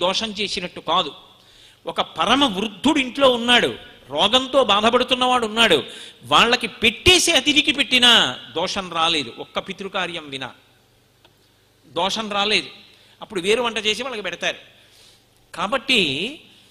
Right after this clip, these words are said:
ఏది సాధ్యం కాదో దాన్ని శాస్త్రం పాటించమని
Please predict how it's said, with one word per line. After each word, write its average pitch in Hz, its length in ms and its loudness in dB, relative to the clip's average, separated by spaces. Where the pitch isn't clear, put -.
ఏది 320 420 4
సాధ్యం 247 680 0
కాదో 208 680 2
దాన్ని 220 320 0
శాస్త్రం 254 540 -2
పాటించమని 233 720 -4